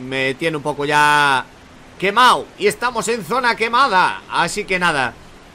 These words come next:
gente, decidme por los comentarios qué opináis, eh, sobre el respeto, eh, sobre el tema de que,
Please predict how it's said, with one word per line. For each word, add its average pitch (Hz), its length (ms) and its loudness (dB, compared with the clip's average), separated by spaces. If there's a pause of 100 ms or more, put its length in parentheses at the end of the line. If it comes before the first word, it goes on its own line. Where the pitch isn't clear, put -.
(320)
gente, 165 560 0 (580)
decidme 262 380 -4
por 240 100 0
los 233 140 -4
comentarios 208 420 -2
qué 208 380 0
opináis, 202 600 -4 (140)
eh, 151 440 -4
sobre 131 460 -2
el 131 80 -6
respeto, 175 840 -4
eh, 135 140 -2
sobre 131 280 -6
el 131 140 -6
tema 147 240 -6
de 143 140 -4
que, 139 460 0